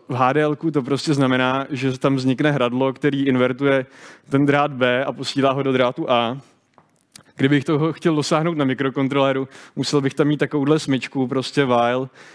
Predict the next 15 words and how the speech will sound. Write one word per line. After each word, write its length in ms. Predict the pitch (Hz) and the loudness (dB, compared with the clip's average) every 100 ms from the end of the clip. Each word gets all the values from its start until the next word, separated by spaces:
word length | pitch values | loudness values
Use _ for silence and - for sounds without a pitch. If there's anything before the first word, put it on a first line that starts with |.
| - | -18
která 300 | - 143 139 | -2 2 2
to 120 | 139 | 0
dělá 280 | 143 139 147 | 2 2 2
furt 400 | 156 127 127 135 | 0 0 0 0
a 120 | 131 | 0
ještě 220 | 131 - 143 | 0 0 0
by 100 | 131 | 0
to 100 | 131 | 2
vlastně 300 | 127 - 139 | 0 2 2
dělala 280 | 135 143 | 2 2
pomalu, 380 | 147 123 123 127 | 0 0 0 -2
protože 400 | 117 113 123 127 123 - - | -4 -6 -2 -2 -4 -16 -14
to 120 | - 131 | -4 0
udělá 300 | 127 123 123 | 4 4 2
jenom 300 | 131 131 | 2 -2